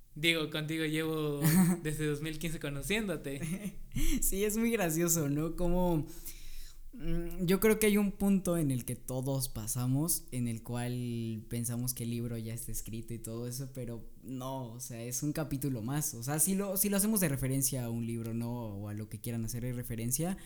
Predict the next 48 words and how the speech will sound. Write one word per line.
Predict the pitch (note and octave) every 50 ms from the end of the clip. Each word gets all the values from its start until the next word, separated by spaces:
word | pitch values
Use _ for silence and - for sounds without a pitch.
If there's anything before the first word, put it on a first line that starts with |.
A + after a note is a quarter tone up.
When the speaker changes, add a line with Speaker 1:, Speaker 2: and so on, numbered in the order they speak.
| - - - - -
Speaker 2:
una | - A#2 A#2 A2 A2
serie, | A2+ - C#3 D3+ D#3+ E3 D#3+
lo | D3 D3 C3
que | - C#3 C3
sea, | C3 C#3+ D3+ D#3+
pero | - G#3+ G3 G3+
no, | G#3 A#3 C#4 C#4
al | G3 C#3+ C#3
final | - D3 D3+ E3+ F#3+ G#3
siguen | G#3 - G3+ G#3+ G3+ F3
más | E3 E3 E3 -
cosas. | - E3 D#3 C3 G#2+ - -
Es | C3 D3 E3+
muy | F3+ F#3 F#3
gracioso | E3+ D3 C3 C3+ D3 - B2+
y | A#2 A#2
creo | - C#3+ C#3 D3 C#3+
que | - E3 D#3 D#3+ - - - - - -
a | B2 C3 C3+
esta | C#3 C#3+ - - -
etapa | D3+ C#3 - - D3+ D3 C#3+ - D3 D3 D#3 E3
de | D3+ B2
nuestra | A#2 A2+ A2+ - - A2+ A2
edad, | G#2+ G#2+ G#2+ A#2 B2+ C3 B2+ - - -
¿no? | - A2 A2 A2+ A#2 B2 B2+ A#2 A2+
O | A2
sea, | - - - - - - -
dieciocho | G#2+ G#2 G#2 G2+ - - A#2+ A2 - - A#2+ A#2
años, | A#2 B2 A#2+ A2+ A2+ A#2+ B2+ B2+ B2
¿no? | A2 G#2+ A2 A#2 A#2+ -
Que | - G#2+ G2+
somos | - A2+ A2+ A#2 A#2+ - - - - - - -
preuniversitarios. | C#3 C3 C3+ C3 C3 C3 C3 C3+ C#3+ C3+ C3+ - C3+ - - C3+ C#3+ D3+ E3 F3+ G#3 A3+ - - - - - - - - - - - -
Es | - D3 D#3+ D3+
como | - - G#3 F#3+ E3+ E3 D#3+ - -
muy | E3 E3 E3+ F3 F3+
loco | F3+ F#3 F#3 F3+ F3 C#3
porque | C#3+ C#3 C3 C#3
ya | C#3+ D3
tenemos | - D#3 D3+ D3+ D3+ D#3 D3+
como | - C#3+ C3 B2+
que | B2+ C3+
esa | C3 - C#3
idea, | C3+ C3 C3 C3+ C3 A#2+
¿no? | A#2 B2 C3 C3
Que | - D3+ C#3+
al | B2+
final | B2 B2 B2 B2 C3 C#3 C#3+ D#3 D#3 D#3